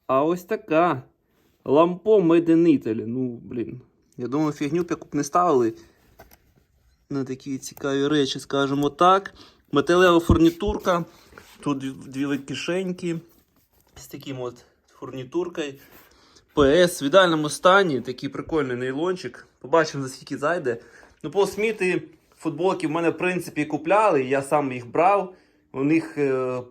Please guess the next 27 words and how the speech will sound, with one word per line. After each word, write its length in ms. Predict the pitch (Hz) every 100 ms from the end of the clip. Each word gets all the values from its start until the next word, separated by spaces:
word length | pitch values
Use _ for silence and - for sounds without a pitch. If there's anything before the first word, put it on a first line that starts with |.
| -
прикольні 500 | 147 143 175 151 143
матеріали, 640 | 139 143 151 170 190 147
теж 280 | 143 147 113
дуже 220 | 131 131
якісні, 560 | 143 143 135 131 120 117 _ _ _ _
дуже 180 | 135 139
якісний 340 | 143 135 143
котон, 580 | 139 139 170 196 214 196 - _ _ _ -
принти 380 | 139 120 202
цікаві. 580 | 214 196 185 175 160 147 - _ _ _
Тому, 160 | 156
в 40 | 160
принципі, 340 | 180 185 175
Пол 200 | 151 156
Сміт 480 | 156 180 175 - - - - - - - - -
я 180 | 135
іноді 380 | 131 135 131 123
беру. 300 | 123 131 120 - - _ _ _ _
Ось 140 | 135 -
така 220 | 139 127
тут, 360 | 117 120 - -
мабуть, 340 | 135 123 123
для 280 | 131 123 123 - 135
вішака 540 | 127 - 139 123 110 - _
зроблено. 640 | 131 123 127 117 131 165 185
Розмір 360 | - 143 143 -
L. 260 | 127 131 147